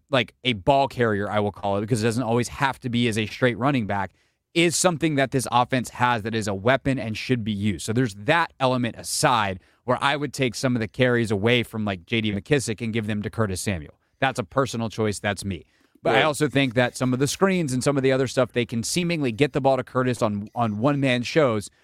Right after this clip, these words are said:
Speaker 1: Like, I would like to see that more. But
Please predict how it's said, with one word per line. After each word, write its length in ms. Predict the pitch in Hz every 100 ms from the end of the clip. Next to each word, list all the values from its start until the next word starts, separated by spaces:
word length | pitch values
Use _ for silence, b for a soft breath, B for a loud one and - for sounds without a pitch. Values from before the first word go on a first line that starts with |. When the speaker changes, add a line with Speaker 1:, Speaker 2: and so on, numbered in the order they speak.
| _
Speaker 1:
Like, 120 | 127 -
I 160 | 143 139
would 180 | 143 127
like 160 | 120
to 80 | 127
see 180 | 120 110
that 200 | 107 104
more. 340 | 208 131 78 - _ _ _
But 320 | 113 165 151